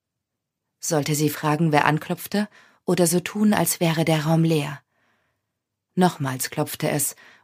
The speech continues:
und ihr Herzschlag wurde schneller. „Äh, Robin, bist du da?“, fragte Lions Stimme, und sie atmete erleichtert auf.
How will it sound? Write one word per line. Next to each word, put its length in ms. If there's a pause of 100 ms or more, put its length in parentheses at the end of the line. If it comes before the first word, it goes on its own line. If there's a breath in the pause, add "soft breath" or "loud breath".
und 160
ihr 200
Herzschlag 480
wurde 240
schneller. 480 (1900)
„Äh, 80
Robin, 640
bist 220
du 40
da?“, 300 (680)
fragte 360
Lions 360
Stimme, 340 (420 loud breath)
und 160
sie 160
atmete 380
erleichtert 580
auf. 360